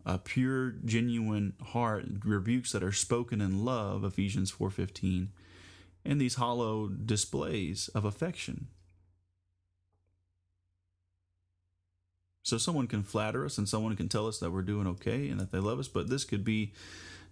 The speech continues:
deceitful, a hollow display of affection. That's not genuine love, in other words, no matter what the person is saying. If it's not the truth, it's not,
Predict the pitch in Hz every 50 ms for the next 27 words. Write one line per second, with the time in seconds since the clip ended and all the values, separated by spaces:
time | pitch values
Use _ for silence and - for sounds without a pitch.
0 | - 123 120 110 - - 110 117 - - - - 101 80 - - 139 - - -
1 | - - - - - - - _ _ _ _ _ _ _ _ - 110 110 117 123
2 | 139 147 147 139 135 123 127 - 120 117 113 117 107 107 - 101 95 101 - -
3 | - - 135 131 - - - - - - - - - - - _ _ _ _ _
4 | _ _ _ _ _ _ _ _ _ _ _ - 120 127 - - 139 123 - -
5 | - - - 110 123 156 165 143 110 104 101 101 101 104 98 95 92 92 95 98
6 | 98 95 95 87 85 85 - - 110 107 107 107 107 104 90 - - - - 110
7 | 107 123 147 - - 98 - 113 110 - - 95 98 98 - - 143 - - -
8 | 92 98 104 - 104 101 - 113 107 98 82 - - - 170 151 131 113 - 90
9 | - - 110 101 95 - -